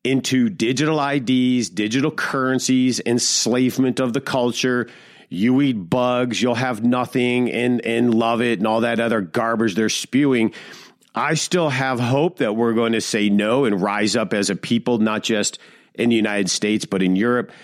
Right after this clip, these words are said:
Um, although the Europeans and the Canadians are pretty much, you know, lay downs, uh, they seem to have allowed their government to just commit just tyrannical,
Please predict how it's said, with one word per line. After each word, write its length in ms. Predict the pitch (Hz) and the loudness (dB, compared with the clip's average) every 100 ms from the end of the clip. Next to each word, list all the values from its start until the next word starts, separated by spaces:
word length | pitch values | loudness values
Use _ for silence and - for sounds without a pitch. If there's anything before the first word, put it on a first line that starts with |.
| - - _ _ | -20 -20 _ _
Um, 280 | 90 87 92 | -6 -2 0
although 360 | 101 101 110 107 | 0 0 0 0
the 100 | 104 | 0
Europeans 680 | 113 113 - 131 123 110 | 0 0 0 0 2 2
and 80 | 110 | 0
the 60 | 104 | 0
Canadians 680 | - 110 110 113 110 107 | 0 0 2 2 2 2
are 120 | 101 | 0
pretty 240 | 90 - 123 | 0 0 0
much, 280 | 113 104 - | 0 0 -4
you 340 | 82 - 113 | -8 -2 0
know, 120 | 92 | 0
lay 380 | 90 101 113 120 | 0 0 2 0
downs, 500 | 120 127 127 131 - - - _ _ - | 0 -2 0 0 -2 -8 -20 _ _ -8
uh, 180 | 87 87 | -4 0
they 200 | 104 104 | 0 0
seem 260 | - 113 | 2 0
to 200 | 104 117 | 2 2
have 120 | 107 87 | 2 0
allowed 340 | 101 104 101 | 0 0 0
their 160 | 107 95 | -2 0
government 500 | 107 104 107 110 - | 0 0 2 0 0
to 220 | 104 98 | 0 2
just 280 | 104 - - | -2 -4 -2
commit 340 | 117 107 92 | 0 0 0
just 360 | - 95 - - | -2 -4 -4 -4
tyrannical, 840 | 110 95 104 107 - 104 98 | 0 0 0 -2 0 2 0